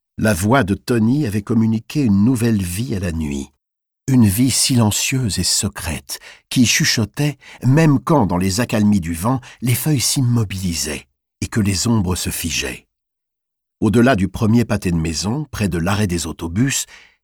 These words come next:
il crut distinguer une ombre plus noire. Mais ce n'était peut-être qu'une illusion. « N'y va pas, Danny ! » De nouvelles rafales de vent lui firent cligner les yeux.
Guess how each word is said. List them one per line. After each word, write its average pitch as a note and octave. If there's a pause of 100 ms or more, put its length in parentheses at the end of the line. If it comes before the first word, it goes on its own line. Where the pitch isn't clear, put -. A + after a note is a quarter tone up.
(160)
il B2
crut D#3+
distinguer A#2
une A2
ombre G#2+
plus -
noire. D2 (680)
Mais G#2
ce -
n'était F#2+
peut-être -
qu'une G#2
illusion. « E2+ (1400)
N'y E3+
va D3
pas, E3+
Danny ! » C3+ (1200)
De F#2
nouvelles A2
rafales G#2
de F2+
vent A#2+
lui G2
firent -
cligner G#2
les D2+
yeux. C2+